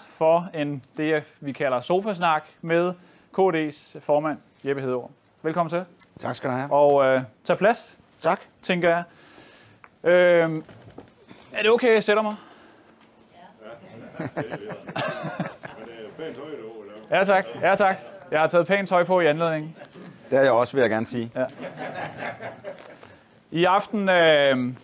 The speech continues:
Speaker 1: det er rigtigt, vi skal tale, øh, naturligvis skal vi tale atomkraft. Øh,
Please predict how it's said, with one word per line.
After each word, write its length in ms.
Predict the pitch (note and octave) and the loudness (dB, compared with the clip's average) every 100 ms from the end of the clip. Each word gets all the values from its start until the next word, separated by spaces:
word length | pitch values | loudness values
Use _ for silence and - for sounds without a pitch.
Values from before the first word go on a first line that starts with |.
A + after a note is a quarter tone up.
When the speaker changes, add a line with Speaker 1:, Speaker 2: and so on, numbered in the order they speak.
| - | -2
Speaker 1:
det 60 | E3+ | 2
er 60 | |
rigtigt, 260 | E3+ F#3+ G#3 | 2 2 -2
vi 80 | F#3 | -4
skal 160 | - | -6
tale, 720 | - F3 E3+ D#3 C#3+ C3 A#2+ A2+ | 0 2 2 4 4 4 2 -2
øh, 80 | A2 - _ _ - - | -4 -14 _ _ -20 -8
naturligvis 520 | D3+ - G#3 F3 D#3+ | -4 2 2 2 -4
skal 120 | F#3 | -8
vi 60 | D#3+ | -4
tale 220 | E3+ D3+ | 0 0
atomkraft. 520 | F3 F3+ B2+ A2 - _ _ _ _ _ _ _ _ _ _ | 0 -2 -2 -4 -6 _ _ _ _ _ _ _ _ _ _
Øh, 520 | C3+ C3+ B2+ B2 A#2+ | -2 0 2 2 0